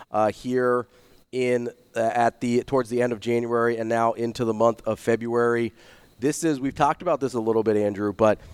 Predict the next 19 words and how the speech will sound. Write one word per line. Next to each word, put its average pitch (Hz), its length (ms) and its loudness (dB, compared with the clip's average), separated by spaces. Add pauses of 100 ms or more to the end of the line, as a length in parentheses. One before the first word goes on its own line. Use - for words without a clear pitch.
(120)
this 139 280 0
is 165 400 -2
a 127 320 2
really 127 400 0
important 120 500 0
stretch 110 520 2
for 107 360 0
Creighton 113 440 -2
to 110 120 -6
stack 110 420 -2
some 104 280 -2
wins 85 400 -2 (260)
because 110 380 2
they've 104 120 -6
got 98 260 -2
Butler 135 320 2
at 120 60 -4
home 123 200 -2
tonight. 113 400 0